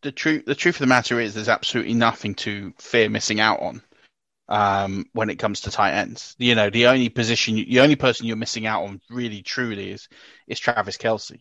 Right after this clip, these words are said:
You're not missing out on anyone else. They, they don't matter. So don't, just don't invest. You know, if you, if you go and get Travis Kelce, like, I, if someone said to me, na-, like, two years ago,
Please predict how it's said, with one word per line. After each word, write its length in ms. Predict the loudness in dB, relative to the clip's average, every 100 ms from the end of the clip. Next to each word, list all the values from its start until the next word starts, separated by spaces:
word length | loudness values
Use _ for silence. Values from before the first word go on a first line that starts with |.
| _
You're 100 | 0
not 100 | 0
missing 240 | 2 -2 -2
out 140 | 0
on 120 | -2
anyone 260 | -6 -8 -10
else. 260 | -12 -16 -10
They, 140 | -8 -4 0
they 100 | 0
don't 440 | 4 4 2 -2
matter. 480 | -6 -6 -6 -10 -14 _ -20 -20 -20 _ _ -10
So 140 | -2
don't, 280 | 2 4 2
just 200 | -2 4
don't 180 | 4 4
invest. 580 | 4 6 4 -6 -8
You 140 | -4 -2
know, 80 | 0
if 160 | -2 -4
you, 80 | -4
if 100 | -2
you 80 |
go 100 | 0
and 80 | 0
get 120 | -2
Travis 240 | 0 -2 2
Kelce, 340 | 0 0 0
like, 200 | 2 2 0
I, 180 | -6 -8 -20 -20 -20 _
if 120 | -8
someone 200 | -4 -4
said 140 | -4 -8
to 100 | -6
me, 100 | -4
na-, 180 | -2 -6 -4
like, 200 | -2 -2
two 140 | -2 -2
years 220 | -2 -4
ago, 340 | -6 -6 -8